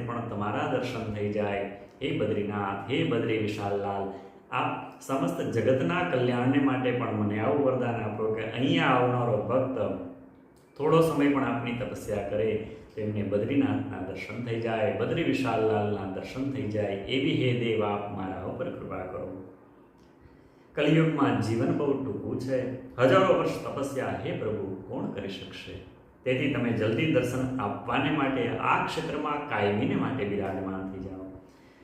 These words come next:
ભગવાને કહ્યું કે "તું કેવું વરદાન માંગે છે? તારું નામ જ વિશાલ નથી, હે રાજન, તારું હૃદય પણ આટલું વિશાળ છે કે તું જગતના કલ્યાણને માટે, સર્વ ભક્તોના કલ્યાણને માટે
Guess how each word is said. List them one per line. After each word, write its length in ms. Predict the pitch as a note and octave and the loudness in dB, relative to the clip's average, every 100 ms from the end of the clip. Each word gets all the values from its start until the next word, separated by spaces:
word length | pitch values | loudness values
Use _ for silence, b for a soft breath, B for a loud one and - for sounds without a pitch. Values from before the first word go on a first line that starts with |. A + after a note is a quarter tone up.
| B | B
ભગવાને 520 | B2+ D3 D#3+ D#3+ D#3+ | 2 4 6 6 4
કહ્યું 340 | B2+ B2+ C#3 - | 4 6 6 4
કે 60 | |
"તું 220 | - - - | 2 0 -2
કેવું 260 | G#2+ G#2 | 0 2
વરદાન 440 | - G2 G2+ G2 G2 | 2 2 0 -2 -4
માંગે 240 | F#2+ F#2+ | -4 -4
છે? 320 | F#2+ - F#2 - - - - - | -6 -10 -12 -14 -18 -20 -20 0
તારું 340 | B2 D3 E3 | 4 6 6
નામ 260 | C#3+ B2+ D#3+ | 6 6 6
જ 60 | |
વિશાલ 440 | D#3 D3+ D3 C#3+ C#3+ | 4 2 2 2 4
નથી, 440 | C3+ C3+ C3 B2+ | 2 0 0 0
હે 60 | A#2 | 2
રાજન, 560 | A2 G#2 A#2+ C3 - - - - - | 2 2 2 2 0 -2 -6 -12 -2
તારું 320 | B2 - - | 2 4 4
હૃદય 360 | A2 A#2 G#3 | 6 8 8
પણ 100 | F#3+ | 6
આટલું 360 | C#3 B2+ C3 C3 | 2 2 2 0
વિશાળ 460 | A2+ A2+ A2+ A2 A2 | 0 -2 -2 -2 -4
છે 280 | A2 G#2 | -2 -2
કે 340 | G2 - - C3 | -2 -6 -8 -4
તું 160 | E3 | -2
જગતના 640 | - - A2+ B2+ - D#3+ F3 | -2 0 2 2 4 2 2
કલ્યાણને 600 | - B2 B2 B2 A#2+ A#2+ | 2 2 4 4 2 2
માટે, 400 | A#2 A2+ A#2 A2 | 0 0 -2 -2
સર્વ 240 | - C3 | -2 -4
ભક્તોના 680 | - - G#2 - A#2 F#3 F3+ | -2 -2 -2 -2 0 2 2
કલ્યાણને 540 | - B2+ B2 A#2+ A2+ | 2 2 2 2 0
માટે 500 | A2 G#2+ G#2+ G2+ F#2+ | -2 -2 -2 -2 -2